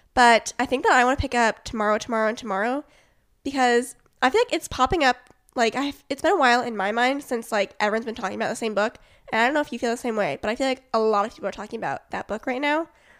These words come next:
I don't really fully know what it's about. I know people say, like, video games and friendship and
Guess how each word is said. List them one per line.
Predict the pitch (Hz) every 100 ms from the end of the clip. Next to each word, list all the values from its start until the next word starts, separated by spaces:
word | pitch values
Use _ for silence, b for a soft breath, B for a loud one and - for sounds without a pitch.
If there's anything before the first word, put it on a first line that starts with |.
| b -
I | 302
don't |
really | 403 440
fully | - 277 269
know | 240
what |
it's | 254
about. | 226 196 220
I |
know | 233
people | 226 247
say, | 269 214
like, | 214 _ -
video | 240 277 269
games | 262 262 277
and | 220 185
friendship | - 262 254 - 247
and | 214 196 202